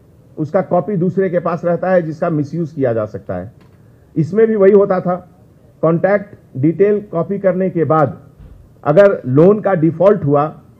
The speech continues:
तो पूरे contact में इसको डिफेम किया जाता है क्लाइंट को, जिससे कि बहुत शर्मिंदगी होती थी कुछ लोगों को और as a result दो लोगों ने खुदकुशी भी कर ली। ये पूरे ऑपरेशन में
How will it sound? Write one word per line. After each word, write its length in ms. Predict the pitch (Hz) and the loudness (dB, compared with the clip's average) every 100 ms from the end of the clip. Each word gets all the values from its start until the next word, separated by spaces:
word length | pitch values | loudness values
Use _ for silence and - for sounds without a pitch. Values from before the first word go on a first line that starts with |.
| _ _ 165 | _ _ -6
तो 60 | |
पूरे 380 | 135 190 240 269 | -2 0 4 4
contact 540 | 269 208 202 214 - | 4 -2 -2 -2 -4
में 220 | 185 120 - - _ _ 170 | -4 -4 -6 -20 _ _ -6
इसको 220 | - 208 | 2 4
डिफेम 380 | 165 196 214 196 | 4 2 0 2
किया 200 | 185 151 | 0 0
जाता 280 | 143 131 | -2 -2
है 100 | 117 | -4
क्लाइंट 360 | 113 151 147 - | -2 -2 -2 -4
को, 140 | 101 - _ _ _ _ - | -10 -14 _ _ _ _ -2
जिससे 280 | 165 165 208 | 0 2 0
कि 120 | 208 | 0
बहुत 280 | 175 208 - | 2 2 2
शर्मिंदगी 560 | 175 185 220 214 226 | -2 0 0 -2 4
होती 280 | 202 196 202 | 4 4 0
थी 100 | 190 | -4
कुछ 180 | 196 151 | -4 2
लोगों 280 | 165 160 147 | 2 2 -2
को 260 | 175 180 - _ - | -8 -10 -18 _ -2
और 200 | 165 180 | 2 2
as 80 | 185 | 2
a 80 | 190 | 0
result 300 | 180 208 185 | 2 2 2
दो 180 | 175 | 2
लोगों 240 | 190 190 190 | 2 0 -4
ने 240 | 202 220 - _ _ | -6 -8 -14 _ _
खुदकुशी 400 | 160 160 165 185 | -4 -2 -4 0
भी 100 | 156 | 0
कर 180 | 151 117 | 0 -2
ली। 180 | 104 - _ _ _ _ _ _ _ - | -4 -8 _ _ _ _ _ _ _ 0
ये 100 | 160 | 2
पूरे 280 | 175 196 220 | 6 6 8
ऑपरेशन 520 | 196 196 185 208 202 | 4 2 -2 -2 -2
में 260 | 196 208 | -2 -4